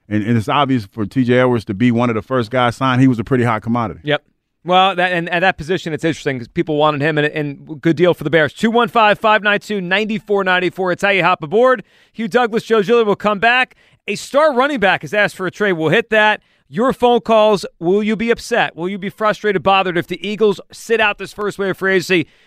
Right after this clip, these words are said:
Speaker 2: and a Champ Camp check-in? Uh, Rob Thompson, interesting thing to say about the Phillies and pulling Wheeler in the World Series at Mark Cerise when he was on with them down in Clearwater. You hear it next right here on Sports Radio ninety-four W I P.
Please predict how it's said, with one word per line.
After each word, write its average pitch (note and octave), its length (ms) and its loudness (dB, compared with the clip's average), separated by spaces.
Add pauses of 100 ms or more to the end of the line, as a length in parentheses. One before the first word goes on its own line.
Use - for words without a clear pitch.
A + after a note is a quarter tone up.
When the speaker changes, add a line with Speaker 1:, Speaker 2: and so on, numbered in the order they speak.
(140)
Speaker 2:
and E3+ 160 -2
a E3 60 2
Champ G#3 380 -2
Camp F#3+ 260 -2
check-in? F3+ 560 -2 (420)
Uh, D#3 160 0
Rob G3+ 340 2
Thompson, G#3+ 520 -2
interesting B3 520 -2
thing G#3 100 -2
to F3+ 40 -4
say G#3 120 0
about F3 160 0
the D3+ 80 -8
Phillies A#3+ 520 -2
and E3 220 -6
pulling C4 480 -4
Wheeler B3 480 -2
in F#3 180 -10
the F#3+ 80 -4
World G#3 300 0
Series G#3 320 2
at E3+ 60 -2
Mark F3+ 200 0
Cerise F3+ 380 -2
when E3+ 80 -4
he F3 40 0
was D#3+ 120 0
on E3+ 140 2
with E3 100 0
them D#3 300 0 (320)
down F3+ 220 2
in F3 60 -2
Clearwater. F3+ 320 0
You D#3 80 0
hear G3+ 140 2
it G3 80 -4
next F#3 300 -2
right F#3 120 2
here F#3 140 2
on D#3 60 -4
Sports F#3 320 -8
Radio F3+ 240 -2
ninety-four D#3+ 480 -2
W C#3 240 -2
I C3 100 2
P. B2 200 -8